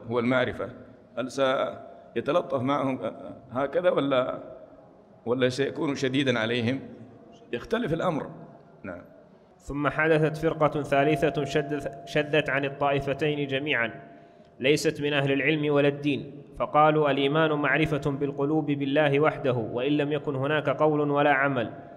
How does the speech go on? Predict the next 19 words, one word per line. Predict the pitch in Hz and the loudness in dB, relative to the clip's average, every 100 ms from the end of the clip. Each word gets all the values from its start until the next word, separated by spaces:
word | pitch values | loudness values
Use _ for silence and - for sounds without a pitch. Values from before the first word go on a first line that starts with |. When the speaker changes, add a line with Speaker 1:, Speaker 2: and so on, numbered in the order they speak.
| - - - - | -20 -20 -18 -4
Speaker 2:
وهذا | 117 147 147 143 | 2 4 4 2
منسلخ | 143 139 160 151 147 | 0 -2 -2 -2 -2
عندنا | 139 131 156 151 151 147 | -4 -2 0 0 2 0
من | 143 | 0
قول | 147 156 147 | 2 2 4
أهل | 147 139 139 | 2 2 0
الملل | 139 151 156 | 0 2 4
الحن-، | 151 139 139 143 127 | 4 2 -2 -4 -6
الحنفية، | 131 147 139 139 151 123 104 - - - - - | -4 -2 -2 0 0 0 -2 -10 -14 -16 -14 -10
لمعارضته | 135 131 139 139 147 156 151 143 147 - | -4 2 4 6 4 2 2 2 0 -2
لكلام | 139 143 143 156 151 | -4 0 2 2 2
الله | 143 151 143 | 4 6 6
ورسوله | 143 139 135 160 151 143 | 6 4 2 0 2 0
صلى | 135 139 139 | 0 2 2
الله | 139 156 139 | 4 6 8
عليه | 131 143 139 | 6 6 4
وسلم | 139 135 156 156 147 | 4 4 2 4 4
بالرد | 147 139 139 156 147 | 2 2 4 4 4
والتكذيب. | 147 139 139 135 143 135 | 2 2 0 0 0 0